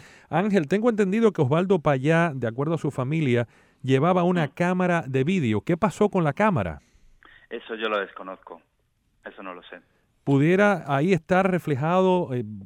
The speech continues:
Speaker 1: todo, ¿no? El material fílmico del trayecto desde La Habana hasta esta parte donde sucede
Speaker 2: Hombre,
Speaker 1: lamentablemente
Speaker 2: desde luego
Speaker 1: la tragedia.
Speaker 2: que el gobierno, el gobierno cubano,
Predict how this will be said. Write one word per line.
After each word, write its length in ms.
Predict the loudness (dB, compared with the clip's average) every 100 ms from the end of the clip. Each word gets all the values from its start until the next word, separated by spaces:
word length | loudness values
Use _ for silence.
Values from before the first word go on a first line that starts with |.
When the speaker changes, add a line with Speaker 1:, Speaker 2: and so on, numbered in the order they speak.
| -18 0
Speaker 1:
todo, 340 | 4 6 4
¿no? 340 | 2 0 0 -2
El 40 | -2
material 420 | -2 -2 -2 -2
fílmico 580 | -2 0 -2 0 -2 -2 _ _ -10
del 320 | -4 -2 -2
trayecto 640 | -2 0 0 -2 -2 -2
desde 400 | 0 0 0 0 0
La 120 | 0
Habana 380 | 0 0 -2 -2
hasta 640 | -4 -6 -4 -2 -2 -4 -6
esta 200 | -4 -4
parte 460 | -2 -2 -2 -4 -2
donde 320 | -4 -6 -6
sucede 300 | -6 -4 0
Speaker 2:
Hombre, 160 | 0 0
Speaker 1:
lamentablemente 540 | 2 2 2 2 2
Speaker 2:
desde 60 | 2
luego 160 | 4 4
Speaker 1:
la 40 |
tragedia. 200 | 4 2
Speaker 2:
que 60 | 2
el 40 | 2
gobierno, 640 | 0 0 0 0 -2 -4
el 120 | -6
gobierno 340 | -6 -6 -8 -10
cubano, 480 | -4 -2 -2 -6